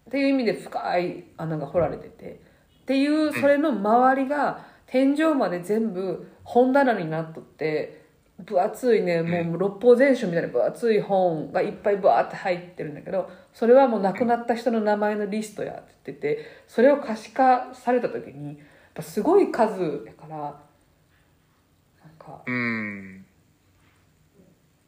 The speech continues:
Speaker 1: いや、歴史でさ、
Speaker 2: ね。
Speaker 1: 私あんま知らないから、宗教も歴史も、
Speaker 2: あー。
Speaker 1: 知らなきゃ
Speaker 2: そうやね。
Speaker 1: ダメだなって。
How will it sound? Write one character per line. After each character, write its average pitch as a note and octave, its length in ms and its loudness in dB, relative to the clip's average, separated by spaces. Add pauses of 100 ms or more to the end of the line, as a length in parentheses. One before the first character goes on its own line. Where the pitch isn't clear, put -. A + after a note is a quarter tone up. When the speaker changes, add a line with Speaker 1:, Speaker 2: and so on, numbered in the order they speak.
(240)
Speaker 1:
い F3+ 60 -16
や、 D#3+ 120 -12
歴 F3 280 -8
史 C#4+ 240 -8
で F#3+ 220 0
さ、 G3 80 -4
Speaker 2:
ね。 E3 500 -2
Speaker 1:
私 D#3+ 160 -10
あ D#3+ 80 -10
ん E3+ 80 -8
ま E3+ 100 -8
知 G3+ 200 -10
ら G#3 120 -2
な D4 160 0
い B3 80 -2
か E3 160 -10
ら、 E3 400 -10 (1160)
宗 G3+ 300 -8
教 E3+ 220 -2
も D#3 140 -4
歴 D3+ 240 -4
史 G#2 140 -6
も、 G2 240 -10
Speaker 2:
あ F#2+ 40 -16
ー。 G2 40 -20 (840)
Speaker 1:
知 - 220 -14
ら F#3 80 -6
な G3+ 120 -8
き G3 80 -6
ゃ F3+ 60 0
Speaker 2:
そ C#3+ 160 -4
う A2+ 220 -2
や G2 60 -14
ね。 - 40 -20
Speaker 1:
ダ - 80 -14
メ F#3+ 180 -4
だ F#3+ 120 -4
な F3+ 280 -4
っ F3+ 220 -14
て。 F#2 400 -16